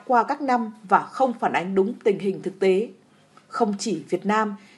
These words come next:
nhiều quốc gia trên thế giới như Nga, Trung Quốc, Cuba, Sri Lanka, Campuchia, Bangladesh đã phản đối H R V K về những động thái lợi dụng nhân quyền để tuyên truyền, xuyên tạc, kích động,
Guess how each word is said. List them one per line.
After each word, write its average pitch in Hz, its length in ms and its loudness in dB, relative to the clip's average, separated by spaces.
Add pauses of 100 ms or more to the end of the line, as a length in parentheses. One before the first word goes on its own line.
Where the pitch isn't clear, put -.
nhiều 254 240 6
quốc 349 200 -4
gia 277 240 4
trên 269 240 0
thế 254 120 0
giới 226 240 4
như 262 320 -6 (280)
Nga, 254 400 4 (160)
Trung 254 200 0
Quốc, 349 280 2 (260)
Cuba, 247 420 4 (240)
Sri 247 300 0
Lanka, 233 520 4 (320)
Campuchia, 226 600 4 (140)
Bangladesh 196 760 2 (640)
đã 254 380 2 (120)
phản 180 240 4
đối 175 320 2
H 233 40 -4 (240)
R 185 180 2 (180)
V 165 40 -4 (120)
K 233 40 2 (540)
về 254 200 8
những 269 300 -2
động 233 240 0
thái 202 240 2
lợi 254 200 0
dụng 196 200 2
nhân 220 140 0
quyền 196 380 2
để 185 220 2 (100)
tuyên 220 180 4
truyền, 190 340 0
xuyên 226 280 2
tạc, 196 440 2
kích 320 140 -2
động, 247 160 6